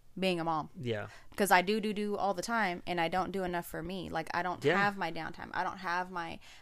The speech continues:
Speaker 1: I'm caring for myself because I don't even know what that looks like.
Speaker 2: Yeah, and on the other side of that coin, it's the same thing with men sometimes as a father, and we look at ourselves as, "Oh, I'm a provider. Like,
Speaker 1: Right.
Speaker 2: that's all I am.
Speaker 1: Yeah.
Speaker 2: That's all I am. That's all I am. I have to work my butt off to provide for my family.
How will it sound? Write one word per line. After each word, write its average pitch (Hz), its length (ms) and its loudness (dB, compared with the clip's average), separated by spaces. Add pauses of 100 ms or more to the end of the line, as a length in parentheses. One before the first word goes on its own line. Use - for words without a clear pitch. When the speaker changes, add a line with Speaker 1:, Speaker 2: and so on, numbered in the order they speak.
(140)
Speaker 1:
I'm 180 120 -6
caring 180 320 -4
for 165 120 -8
myself 170 400 -6
because 175 160 -2
I 180 60 2
don't 208 100 2
even 175 120 -2
know 165 60 -4
what 170 100 -4
that 156 120 -4
looks 196 240 -4
like. - 360 -6
Speaker 2:
Yeah, 101 240 -2 (120)
and 113 140 -2
on 120 100 0
the 113 100 0
other 120 140 2
side 107 240 -2
of 107 60 -4
that 104 160 -4
coin, 117 320 -2
it's 107 120 -6
the 110 60 -8
same 113 220 -2
thing 113 280 -4
with 104 180 -6 (120)
men 117 380 0
sometimes 113 540 -2
as 107 100 -4
a 101 40 -4
father, 113 400 -2
and 104 160 -4 (280)
we 123 220 2
look 123 200 4
at 110 60 4
ourselves 110 420 2
as, 101 160 -2
"Oh, 131 100 8
I'm 117 140 6
a 110 40 4
provider. 107 560 0 (340)
Like, 117 100 8
Speaker 1:
Right. 175 80 10
Speaker 2:
that's 113 140 8
all 107 160 6
I 104 100 0
am. 110 360 0
Speaker 1:
Yeah. 170 160 -8 (280)
Speaker 2:
That's 113 160 4
all 110 140 8
I 104 100 4
am. 110 240 -2
That's 98 160 -4
all 107 120 2
I 101 100 0
am. 104 240 -2 (180)
I 113 100 2
have 110 160 0
to 107 80 0
work 110 300 4
my 104 160 0
butt 117 240 6
off 107 200 4
to - 100 -8
provide 104 340 2
for 113 140 -4
my 101 120 -2
family. 113 480 0